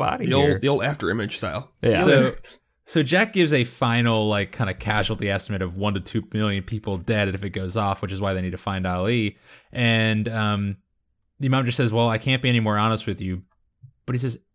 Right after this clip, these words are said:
Speaker 3: "If you find him, perhaps I can talk to him in a way that you cannot as a fellow Muslim." And I'm pretty sure this guy ain't got no laughing place to go to.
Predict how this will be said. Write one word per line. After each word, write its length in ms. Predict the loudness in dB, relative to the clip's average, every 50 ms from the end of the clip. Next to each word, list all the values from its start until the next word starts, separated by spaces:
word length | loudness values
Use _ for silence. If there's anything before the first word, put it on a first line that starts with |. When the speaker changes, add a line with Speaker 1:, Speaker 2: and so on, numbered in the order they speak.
| _ _
Speaker 3:
"If 220 | -2 -2 0 0
you 100 | -2 -4
find 440 | -4 -2 -2 0 0 2 2 0 0
him, 360 | -2 -2 -2 -2 -2 -4 -6 -10 _ _ _ _ _ _ _ _ -8
perhaps 680 | -6 -4 -2 0 0 0 0 -2 -6 -8 -8 -10 -10 -14 _ _ -2
I 100 | 0 0
can 160 | 0 0 -2 -4
talk 300 | -2 0 0 0 0 0
to 100 | 0 0
him 160 | 0 0 0
in 80 | 0 0
a 60 | 2
way 160 | 2 2 2
that 120 | 0 -2
you 220 | -4 -4 -4 -6 -6
cannot 500 | -6 -6 -6 -4 -2 -4 -4 -6 -8 -8 -8
as 140 | -8 -6
a 40 | -8
fellow 300 | -6 -4 -2 -2 -2 -2
Muslim." 540 | -2 -2 -2 -2 -4 -4 -6 -6 -6 -8 -10 -12 -18 -20 _ _ _ _ _ _ _ _ -20 -20 -18 _ -10
And 120 | -6 -4
I'm 180 | -4 -4 -4 -6 _ -16
pretty 420 | -16 -10 -2 0 2 4 4 4
sure 340 | 2 2 2 2 2 2 2
this 320 | 2 2 2 2 2 2 2
guy 280 | 2 2 2 2 0
ain't 260 | 0 -2 -2 -4 0
got 200 | 0 0 0 0
no 160 | -2 -2 -2 0
laughing 460 | 0 0 0 -2 -4 -6 -8 -8 -6
place 300 | -6 -6 -4 -4 -4 -4
to 80 | -4 -4
go 220 | -4 -6 -8 -10
to. 200 | -10 -10 -10 -10